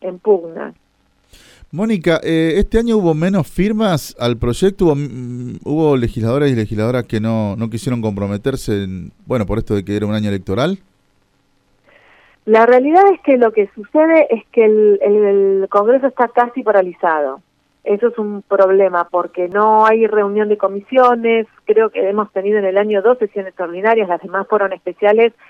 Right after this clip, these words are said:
Speaker 1: que, que se han armado y se han logrado sostener, este, vía la oposición, pero, pero no, no, no, no, no hemos podido avanzar, este, legislativamente, y eso también hace que muchas personas que, que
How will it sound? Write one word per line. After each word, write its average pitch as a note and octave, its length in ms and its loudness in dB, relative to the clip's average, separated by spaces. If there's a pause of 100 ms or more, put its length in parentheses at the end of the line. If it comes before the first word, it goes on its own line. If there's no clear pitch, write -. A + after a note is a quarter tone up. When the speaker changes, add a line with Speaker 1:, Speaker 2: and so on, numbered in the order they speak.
(300)
Speaker 1:
que, F#3 240 0
que F3 100 -12
se - 100 -2
han F#3+ 220 0
armado F#3+ 480 2
y - 80 -12
se - 140 -4
han F3+ 180 -6
logrado F#3+ 720 2
sostener, F#3+ 600 -4 (440)
este, E3+ 360 -6
vía G3 240 2
la F#3+ 180 4
oposición, A3 720 -4
pero, E3+ 640 2
pero E3 180 -2
no, F#3 320 -2
no, F3 220 -6
no, F3 280 -10
no, F3+ 300 -6
no F3 140 -8
hemos F#3+ 240 -4 (100)
podido F#3+ 240 0
avanzar, F#3+ 560 0 (360)
este, F#3 380 -6
legislativamente, A3 1200 0 (300)
y G#3+ 100 -6
eso A3 120 -4
también A3+ 280 0
hace B3 160 -10
que G#3+ 100 -10
muchas A#3+ 340 -4
personas A3 600 -2 (460)
que, F#3 580 2
que F#3 140 -6